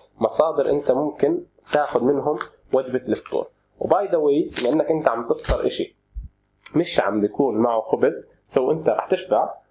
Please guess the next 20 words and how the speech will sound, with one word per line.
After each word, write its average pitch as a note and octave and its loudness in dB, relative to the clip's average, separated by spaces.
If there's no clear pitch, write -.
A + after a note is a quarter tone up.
او D3 4
راح C3 0
خلص، - -2
يعني G2 0
انه A2+ 0
تزهق، F#2+ 0
ما G2+ -4
بدي G2+ -2
راح - 0
تاكل B2 0
لك A#2 2
لقمتين G#2 0
ثلاث - 0
وخلص، - -2
انت C3 0
معدتك C3 -2
ما B2+ 2
راح A#2+ -2
تاكل - -2
اكثر. - -2